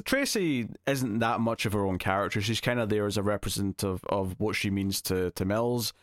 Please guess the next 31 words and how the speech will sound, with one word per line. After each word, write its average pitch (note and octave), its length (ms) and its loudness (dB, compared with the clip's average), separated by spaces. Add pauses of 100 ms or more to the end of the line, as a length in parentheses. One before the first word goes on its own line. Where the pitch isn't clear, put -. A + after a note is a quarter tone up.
(320)
Uh, G2 180 2
she's G2+ 180 -2
part G#2 200 2
of F2 100 -2
his A#2+ 140 0
story. A2 480 0 (440)
And A2+ 120 2
it's B2 160 0
interesting C#3 460 0
that D2+ 80 -2
this G#2+ 160 0
question G#2+ 420 0
comes G2+ 280 0
from G2 360 0 (280)
that A2+ 300 2
representation G#2+ 800 0
from G2 260 0
Mills F#2+ 460 0 (340)
inquiring A2+ 640 2
about G#2 300 0
why G2 580 0 (380)
Somerset A2 800 0
and G2+ 140 0
the G2+ 60 0
way G#2 180 2 (220)
that A2 220 2
part G2+ 180 2
of G2+ 80 -2
his A2+ 240 0
life F#2 260 0
is F2 380 0